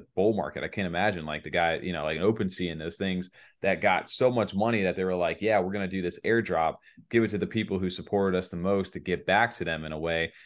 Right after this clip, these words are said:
And then in turn, these people are probably gonna degen right back into some of these N F Ts and reuse our platform again. Like, it's kinda how that cycle works.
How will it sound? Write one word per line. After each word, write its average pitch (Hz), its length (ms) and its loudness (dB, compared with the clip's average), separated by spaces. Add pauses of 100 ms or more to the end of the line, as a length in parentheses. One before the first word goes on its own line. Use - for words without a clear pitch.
And 101 100 2
then 104 120 4
in 98 120 4
turn, 120 320 2
these 95 160 -2
people 101 200 -2
are 92 60 4
probably 113 280 6
gonna 92 140 2
degen 95 440 0
right 90 200 2
back 90 240 4
into 85 240 -8
some 92 160 -4
of 87 40 0
these 85 160 -2
N 90 100 0
F 85 100 -2
Ts 95 240 0
and 82 160 -6
reuse 87 400 0
our 80 100 0
platform 85 500 0
again. 82 360 -2 (480)
Like, 80 180 -4
it's 87 180 -6
kinda 87 260 0
how 85 160 4
that 82 160 2
cycle 85 380 2
works. 85 380 -2